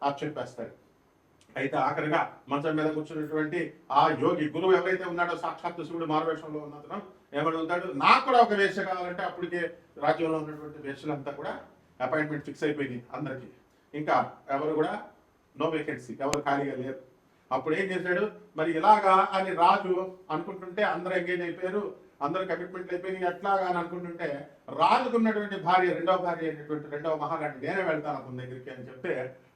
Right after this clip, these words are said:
"అతిథి యొక్క కోరికను తీర్చడం మన ధర్మం" అని చెప్పి రాజు పంపిస్తాడు. పంపించి ఈ యొక్క రాణి వెళ్ళేసరికి అక్కడ ఆ శ-, శివుడు, మారువేషంలో ఉన్నటువంటి శివుడు మంచం మీద ఇలా కూర్చుని ఉన్నాడు.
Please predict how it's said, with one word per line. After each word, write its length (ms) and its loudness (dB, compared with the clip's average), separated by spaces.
"అతిథి 360 2
యొక్క 200 0
కోరికను 460 -2
తీర్చడం 420 -4
మన 140 -2
ధర్మం" 520 -10
అని 100 -12
చెప్పి 440 -16
రాజు 280 -2
పంపిస్తాడు. 640 -10
పంపించి 640 2
ఈ 280 2
యొక్క 180 4
రాణి 220 4
వెళ్ళేసరికి 760 0
అక్కడ 560 2
ఆ 380 -6
శ-, 720 -14
శివుడు, 480 2
మారువేషంలో 520 2
ఉన్నటువంటి 440 -2
శివుడు 220 -8
మంచం 340 -6
మీద 280 0
ఇలా 140 -4
కూర్చుని 460 -6
ఉన్నాడు. 280 -14